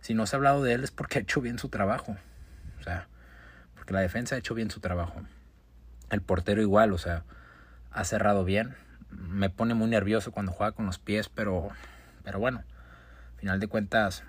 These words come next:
ha hecho muy buenas atajadas y, y ha cerrado bien el torneo. El repechaje lo jugó bien. Eh, el Chicote ni qué decir, ¿no? Creo yo que,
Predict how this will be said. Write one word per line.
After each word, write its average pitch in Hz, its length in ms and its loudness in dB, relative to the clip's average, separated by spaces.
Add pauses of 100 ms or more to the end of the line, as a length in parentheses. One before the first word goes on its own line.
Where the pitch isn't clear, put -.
(600)
ha 90 140 2
hecho 92 180 -2
muy 101 260 4
buenas 101 280 0
atajadas 104 580 2
y, 87 240 -6
y 104 80 -8
ha 95 60 -6
cerrado 101 420 4
bien 90 300 0
el 85 220 -2
torneo. 104 480 0
El 92 60 -6
repechaje 87 440 -8
lo 90 80 -4
jugó 85 240 -4
bien. 95 280 -2 (880)
Eh, 87 280 -4
el 85 80 -2
Chicote 90 380 -2
ni 98 120 2
qué 90 120 0
decir, 85 260 0
¿no? 104 220 -2
Creo 90 260 -4
yo 85 160 -4
que, 78 240 -6